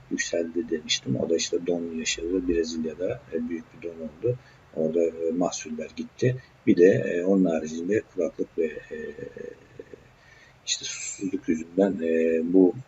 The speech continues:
şeker, e, üretimi de, e, darbe yiyen sektörlerden biri. O yüzden hani şeker, e, fiyatlarında, e, biraz yükselme beklenebilir. Hani şeker E T F'i falan kovalayan arkadaşlar,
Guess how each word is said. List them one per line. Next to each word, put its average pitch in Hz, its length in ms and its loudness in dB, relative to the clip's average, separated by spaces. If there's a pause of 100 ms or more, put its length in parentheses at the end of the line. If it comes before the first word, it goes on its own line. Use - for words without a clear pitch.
(600)
şeker, 92 420 4
e, 78 300 -2 (100)
üretimi 80 460 0
de, 98 80 4
e, 123 300 2 (1300)
darbe 80 300 4
yiyen 78 240 4
sektörlerden 78 760 -4 (100)
biri. 123 200 2 (320)
O 95 140 4
yüzden 92 340 4
hani 85 420 -4
şeker, - 460 0
e, 82 500 0
fiyatlarında, 82 840 0 (400)
e, - 40 -10 (1200)
biraz 98 300 8
yükselme 90 500 4
beklenebilir. 92 720 4
Hani 82 180 0
şeker 95 360 4
E 90 140 4
T 87 220 4
F'i - 140 -10
falan 87 320 -2
kovalayan 85 560 0
arkadaşlar, 82 600 -4